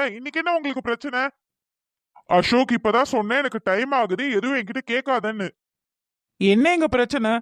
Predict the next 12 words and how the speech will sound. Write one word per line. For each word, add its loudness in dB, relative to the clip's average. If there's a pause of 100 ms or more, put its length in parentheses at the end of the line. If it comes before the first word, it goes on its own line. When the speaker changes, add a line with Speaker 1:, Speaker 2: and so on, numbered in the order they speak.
(220)
Speaker 2:
சஞ்சய், 0
என்னாச்சு? -2 (400)
ஏன் 0
அவ்ளோ -2 (120)
ஷவுட்டா -2
கத்திட்டு -6
இருந்த? -4 (960)
Speaker 1:
இப்போ 6 (160)
உங்க 2 (120)
எல்லாருக்கும் 2
என்னதான் 0
பிரச்சனை? -6